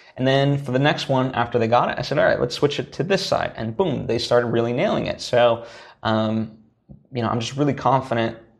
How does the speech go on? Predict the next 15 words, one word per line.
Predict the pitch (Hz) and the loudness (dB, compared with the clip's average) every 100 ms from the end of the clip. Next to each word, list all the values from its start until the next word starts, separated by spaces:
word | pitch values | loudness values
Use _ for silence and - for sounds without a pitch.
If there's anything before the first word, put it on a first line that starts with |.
| _ - | _ -10
by | 107 110 | -6 -4
that, | 110 104 101 - _ - | -2 -4 -6 -12 _ -20
um, | - - - _ _ _ _ _ _ _ _ _ - | -20 -20 -20 _ _ _ _ _ _ _ _ _ -6
and | 107 | -2
what | 107 | 0
they | 110 | 2
brought | 110 104 - | 2 0 -2
to | |
the | 117 | -6
table. | 107 - - - - _ _ - - - - - - - _ _ | -4 -2 -4 -6 -18 _ _ -20 -20 -20 -20 -20 -20 -20 _ _
So | - - 135 131 113 - - - - _ _ _ | -2 4 6 6 0 -10 -14 -16 -20 _ _ _
really, | - 175 180 175 175 170 - - | -4 0 2 2 0 -4 -8 0
really | 147 151 147 | 2 2 0
exciting | - - 110 110 117 117 | -4 -4 0 0 0 -6
stuff, | - - - - - | -10 -4 -2 -4 -12